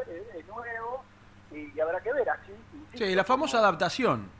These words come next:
Speaker 2: la famosa
Speaker 1: Pero
Speaker 2: adaptación
Speaker 1: sí,
Speaker 2: de la que tanto
Speaker 1: como
Speaker 2: hablamos.
Speaker 1: fuimos, como fuimos elogiosos con, con Jiménez Rojas, eh, y, y bueno, sí, un tanto críticos con Luciano Gómez, para los dos, ah, es, es un, es un comienzo,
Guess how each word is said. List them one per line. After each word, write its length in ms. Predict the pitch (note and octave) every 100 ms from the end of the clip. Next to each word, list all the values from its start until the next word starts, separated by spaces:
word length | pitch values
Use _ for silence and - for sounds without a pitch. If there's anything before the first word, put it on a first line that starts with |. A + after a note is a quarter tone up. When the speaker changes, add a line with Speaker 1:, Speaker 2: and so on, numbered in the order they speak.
| -
Speaker 2:
la 80 | A#2
famosa 280 | E3 G3 -
Speaker 1:
Pero 60 |
Speaker 2:
adaptación 260 | D#3 E3 F#3+
Speaker 1:
sí, 40 | G3
Speaker 2:
de 40 |
la 80 | D3+
que 80 | C#3+
tanto 140 | D#3+
Speaker 1:
como 100 | C#3
Speaker 2:
hablamos. 360 | F3+ D3+ G#3+ - - - - - - - -
Speaker 1:
fuimos, 140 | - D#3+
como 60 | -
fuimos 340 | G3+ G3 C#3+ C3 - -
elogiosos 720 | C#3+ C#3+ - F#3+ - E3 E3+ - - - - - - - -
con, 260 | C#3+ C3 B2+ -
con 180 | - C3
Jiménez 280 | D3+ E3 F3
Rojas, 340 | G3 E3 C#3+ - - - - - - -
eh, 460 | C3+ C3+ F#3 D#3+ C#3 C#3
y, 40 |
y 40 |
bueno, 200 | D3 F#3+ E3
sí, 140 | A#3+
un 80 | D3+
tanto 280 | D#3+ E3 D3
críticos 460 | E3 F3 - D3
con 120 | D#3 D#3
Luciano 260 | F#3 A3
Gómez, 360 | A#3+ B3+ D4+ C#4+ - - - - - -
para 180 | A#3 A3+
los 140 | G#3+
dos, 180 | A#3+ C4 G#3
ah, 80 | G#3+
es, 460 | G#3 G3+ G#3+ F#3 F#3+ -
es 220 | G3 -
un, 100 | F3 -
es 160 | G3+ -
un 100 | F#3+
comienzo, 560 | - E3 D#3+ C#3+ -